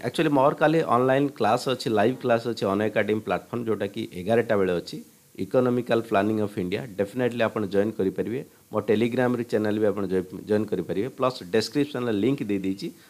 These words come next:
ଆପଣ ଡାଇରେକ୍ଟ ସେଠି ଯାଇକି ମୋ କ୍ଲାସରୁମ୍ରେ ଏନରୋଲମେଣ୍ଟ କରିପାରିବେ। କାଲି ମୁଁ କ୍ଲାସ୍ ଆସିଲେ ଆପଣ ଡାଇରେକ୍ଟ ପଢ଼ିପାରିବେ। ପ୍ଲସ୍ Unacademy ପ୍ଲାଟଫର୍ମକୁ ଆପଣ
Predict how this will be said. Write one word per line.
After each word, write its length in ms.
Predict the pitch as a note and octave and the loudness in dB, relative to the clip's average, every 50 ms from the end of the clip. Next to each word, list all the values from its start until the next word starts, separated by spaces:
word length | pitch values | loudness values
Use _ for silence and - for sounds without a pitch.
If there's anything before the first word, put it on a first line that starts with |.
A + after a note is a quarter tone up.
| - - | -12 -8
ଆପଣ 180 | - G#2+ A#2 B2+ B2 | -4 -2 0 0 2
ଡାଇରେକ୍ଟ 320 | A2+ A2 G#2+ A2+ C#3 C#3+ C#3+ | 4 4 4 4 4 2 -2
ସେଠି 200 | - B2+ G#2+ B2 | -4 -4 -4 -2
ଯାଇକି 260 | A#2 A#2 A2 G#2+ C3+ C#3 | 0 0 0 0 0 -2
ମୋ 140 | B2+ B2 | -2 -4
କ୍ଲାସରୁମ୍ରେ 640 | A#2 - G#2+ G2 F#2+ F#2+ - - A2 G#2+ G#2+ A2 C3 - - | -4 0 0 0 0 0 -2 -4 -4 -4 -4 -4 -6 -6 -6
ଏନରୋଲମେଣ୍ଟ 500 | A2 G#2 G#2 G#2+ A2 G#2+ G#2 A2 G#2 G2+ G#2 | -4 -2 0 2 2 2 2 0 -2 -2 -2
କରିପାରିବେ। 420 | - F#2+ G2 F#2+ G#2 G2 - D3 | -2 -2 -2 -2 -2 -2 -2 -4
କାଲି 240 | D3 - G#2 G#2 G#2 | -4 -2 -2 0 0
ମୁଁ 140 | G#2 G#2 G2+ | -2 -2 -4
କ୍ଲାସ୍ 340 | G2 - E2+ E2+ F#2 - G2+ | -4 -4 -4 -4 -2 -2 -6
ଆସିଲେ 260 | F#2+ - - B2+ C#3+ - - - - - _ | -6 -6 -8 -10 -10 -10 -12 -18 -20 -14 _
ଆପଣ 180 | - F2+ G2+ G2+ G2 | -6 -4 -2 -2 0
ଡାଇରେକ୍ଟ 300 | F2+ F2+ F2+ F#2 F#2 F#2 - | 0 0 0 0 -2 -4 -6
ପଢ଼ିପାରିବେ। 420 | E2+ E2 F2 - - E2 E2 D#2+ - - _ - - _ - | -8 -8 -8 -10 -12 -12 -12 -12 -14 -18 _ -20 -20 _ -2
ପ୍ଲସ୍ 220 | C3+ D3 D3+ D3+ B2+ | 0 2 2 2 0
Unacademy 580 | B2 C3 C3+ C#3 C#3 C#3+ D3 C#3 D3 D3 D3 | -2 0 2 2 4 4 4 4 4 2 2
ପ୍ଲାଟଫର୍ମକୁ 500 | D3 C#3 A#2+ A2+ A2 - C#3+ C#3 C3+ C#3 C3+ | 2 2 2 2 2 0 -2 -2 0 0 0
ଆପଣ 200 | B2 B2 B2+ | 0 0 0